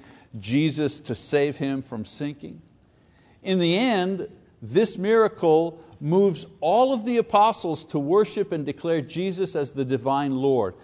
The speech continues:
a level of faith that they had not yet reached before that episode. That miracle was just for them.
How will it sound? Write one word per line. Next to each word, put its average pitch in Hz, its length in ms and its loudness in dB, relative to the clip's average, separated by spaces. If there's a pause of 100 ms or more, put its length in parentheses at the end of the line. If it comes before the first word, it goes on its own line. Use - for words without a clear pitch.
(200)
a 123 100 0
level 180 380 4
of - 140 0
faith 170 280 0
that 143 160 -4
they 147 80 0
had 139 180 -4
not 143 300 -2
yet 143 220 -4
reached 165 400 -4
before 165 380 -2
that 180 200 -2
episode. 180 560 -4 (260)
That 226 240 0
miracle 233 440 -2
was 117 200 -6
just 170 400 -8
for 165 140 -6
them. 196 360 -10